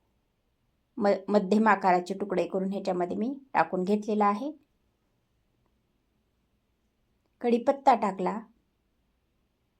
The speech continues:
त्याचबरोबर तमालपत्राची पानं टाकून घेतली, हिंग टाकून घेतलं,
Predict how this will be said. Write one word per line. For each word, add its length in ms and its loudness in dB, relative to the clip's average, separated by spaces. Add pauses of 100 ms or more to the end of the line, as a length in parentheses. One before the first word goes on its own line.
(1600)
त्याचबरोबर 580 -2 (100)
तमालपत्राची 720 -2
पानं 320 0
टाकून 340 -4
घेतली, 500 -10 (1080)
हिंग 260 2 (100)
टाकून 280 0
घेतलं, 460 -4